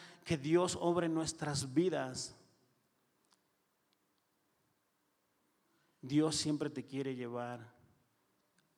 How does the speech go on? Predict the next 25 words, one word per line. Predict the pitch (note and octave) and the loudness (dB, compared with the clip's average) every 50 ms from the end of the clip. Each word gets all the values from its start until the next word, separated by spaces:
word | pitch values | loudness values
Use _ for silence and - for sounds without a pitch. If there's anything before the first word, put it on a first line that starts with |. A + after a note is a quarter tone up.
| _ _ | _ _
a | _ B2 A2+ | _ -12 -10
más. | A2+ A2+ A2+ A2+ A2+ A2 - - - - - - - _ _ _ _ _ _ _ _ _ _ _ _ _ _ _ | -10 -10 -10 -12 -14 -14 -14 -14 -14 -14 -16 -18 -20 _ _ _ _ _ _ _ _ _ _ _ _ _ _ _
Dios | - B2 B2+ B2+ A#2+ | -6 -4 -4 -4 -4
siempre | - C3+ A#2+ A#2+ B2+ A#2 | -8 -10 -10 -10 -12 -12
te | A#2+ B2 - | -12 -14 -14
quiere | - - B2 B2 A#2+ A#2+ A#2 | -12 -12 -10 -10 -8 -8 -8
ir | A#2+ B2 A2 | -10 -10 -10
llevando | G#2+ B2 A#2+ A2+ A#2 A#2+ A#2+ A#2+ A#2 A#2 A#2 A2+ | -10 -10 -10 -10 -10 -10 -10 -10 -12 -12 -12 -12
a | A2 | -12
más. | A#2 A#2 A#2 A#2 A#2 A#2+ A#2+ A#2+ - - - - - _ _ _ _ _ _ _ _ _ _ _ _ _ _ _ _ _ _ _ | -12 -12 -12 -12 -14 -14 -16 -16 -16 -16 -18 -20 -20 _ _ _ _ _ _ _ _ _ _ _ _ _ _ _ _ _ _ _
Pero | _ A#2+ A#2 A2+ | _ -12 -10 -10
primero | - - A#2 A#2 A#2 A#2 A#2 A2+ | -10 -10 -8 -8 -6 -8 -8 -8
tienes | - A#2 A2+ A#2 A2+ - | -10 -10 -10 -10 -10 -12
que | - A2+ | -12 -14
ser | G#2+ - - A#2 A2+ A#2 A2 | -14 -14 -14 -14 -14 -12 -12
sano | - - - - A2+ A2+ A2+ A2 A2 G#2+ G#2 A2 A#2 - _ _ _ _ _ _ _ _ _ _ _ _ _ _ _ _ _ _ _ _ _ | -12 -12 -10 -12 -12 -12 -12 -14 -14 -14 -16 -18 -20 -20 _ _ _ _ _ _ _ _ _ _ _ _ _ _ _ _ _ _ _ _ _
de | - G#2+ | -18 -18
todo | - - B2 A#2+ A#2+ A#2+ | -14 -10 -8 -8 -6 -6
lo | A#2 A2+ | -8 -10
que | - A#2+ A2 | -10 -12 -16
traes, | - - A#2 A2 A2+ A#2 A2+ G#2+ - - - - - _ _ _ _ _ _ _ _ _ _ _ - - _ _ _ _ _ _ _ _ _ - _ | -14 -14 -16 -16 -14 -16 -16 -18 -18 -18 -18 -20 -20 _ _ _ _ _ _ _ _ _ _ _ -20 -20 _ _ _ _ _ _ _ _ _ -20 _
cargas | - A#2+ A#2+ A#2 B2+ A#2+ G#2+ G#2+ G#2 G2 F#2+ - | -10 -8 -8 -6 -8 -8 -10 -12 -14 -14 -16 -18
que | - - - G#2+ | -16 -14 -14 -14
has | G#2 G#2+ - - | -12 -14 -16 -16
traído. | - A2 G#2+ G#2 G#2+ G#2+ G#2 G#2+ G#2 G#2 | -16 -16 -14 -14 -14 -14 -16 -16 -18 -20